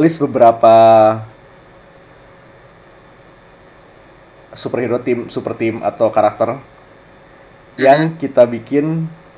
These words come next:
Speaker 1: akan kita bikin sa-, soundtrack bayangannya.
Speaker 2: Mm-hmm.
Speaker 1: First up, ini ada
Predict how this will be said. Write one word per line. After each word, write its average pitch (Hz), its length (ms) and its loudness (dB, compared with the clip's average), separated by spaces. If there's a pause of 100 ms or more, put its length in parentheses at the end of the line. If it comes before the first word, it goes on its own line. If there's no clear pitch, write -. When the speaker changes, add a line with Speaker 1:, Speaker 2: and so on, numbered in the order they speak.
(640)
Speaker 1:
akan 156 320 2
kita 123 240 -4
bikin 101 480 -8 (1700)
sa-, - 240 -12 (240)
soundtrack 120 480 0
bayangannya. 113 480 -2 (1120)
Speaker 2:
Mm-hmm. 135 280 -12 (1200)
Speaker 1:
First - 240 -6
up, 123 160 2 (1120)
ini 170 560 -4 (560)
ada 113 720 4